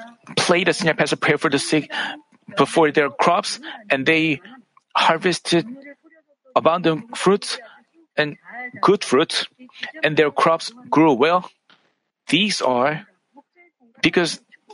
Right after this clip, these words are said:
they were possible in the space of the sh-, father and the shepherd. What can we, we can boast of us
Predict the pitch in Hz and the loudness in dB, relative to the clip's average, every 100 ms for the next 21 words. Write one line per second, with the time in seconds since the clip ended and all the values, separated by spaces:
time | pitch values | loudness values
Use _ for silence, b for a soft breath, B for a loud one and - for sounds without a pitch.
0 | - 202 - 175 175 160 - 196 - 156 | -18 -2 0 2 2 2 0 0 0 0
1 | 143 147 B B - - 147 143 - 170 | 0 0 B B -10 -4 0 -2 0 -2
2 | 165 156 143 143 139 - 139 127 - - | -2 -2 0 2 0 -4 -2 0 -2 -2
3 | - - - 180 151 147 143 131 170 139 | -8 -4 0 2 2 0 0 0 0 0
4 | 117 113 _ _ _ _ _ _ _ _ | 0 -2 _ _ _ _ _ _ _ _
5 | b b b _ _ _ - 170 - 208 | b b b _ _ _ 0 0 2 0
6 | 175 160 160 - _ _ - _ - _ | 0 -2 -2 -4 _ _ -20 _ -20 _
7 | _ _ _ 151 - 180 104 - 151 196 | _ _ _ 0 0 0 -4 2 2 2
8 | - - - - _ _ _ 311 320 320 | -2 -8 -10 -12 _ _ _ -16 -14 -14
9 | 311 143 139 135 - - 247 254 - 165 | 0 2 4 0 -8 -14 -20 -4 0 2
10 | 214 - | 0 -4